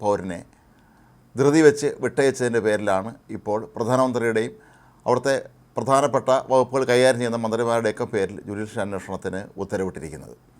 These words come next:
ജോർജിയ മെലോണി തന്നെയാണ് ഇത് സംബന്ധിച്ച വിശദാംശങ്ങൾ വീഡിയോയിലൂടെ ഇപ്പോൾ പുറത്തുവിട്ടിരിക്കുന്നത്. ഈ ജുഡീഷ്യൽ അന്വേഷണത്തിലേക്ക് നയിച്ച സംഭവത്തിൽ തങ്ങൾക്ക് നേരിട്ട് ഉത്തരവാദിത്തമില്ല എന്ന് തന്നെയാണ്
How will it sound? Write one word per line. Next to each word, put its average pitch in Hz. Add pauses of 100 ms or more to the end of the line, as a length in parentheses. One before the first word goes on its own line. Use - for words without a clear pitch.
(160)
ജോർജിയ 156
മെലോണി 170
തന്നെയാണ് 147
ഇത് 127
സംബന്ധിച്ച 127
വിശദാംശങ്ങൾ 117 (540)
വീഡിയോയിലൂടെ 113 (160)
ഇപ്പോൾ 104 (220)
പുറത്തുവിട്ടിരിക്കുന്നത്. 92 (220)
ഈ 151
ജുഡീഷ്യൽ 165
അന്വേഷണത്തിലേക്ക് 151
നയിച്ച 139 (180)
സംഭവത്തിൽ 127 (340)
തങ്ങൾക്ക് 135
നേരിട്ട് 127
ഉത്തരവാദിത്തമില്ല 127 (260)
എന്ന് 120
തന്നെയാണ് 107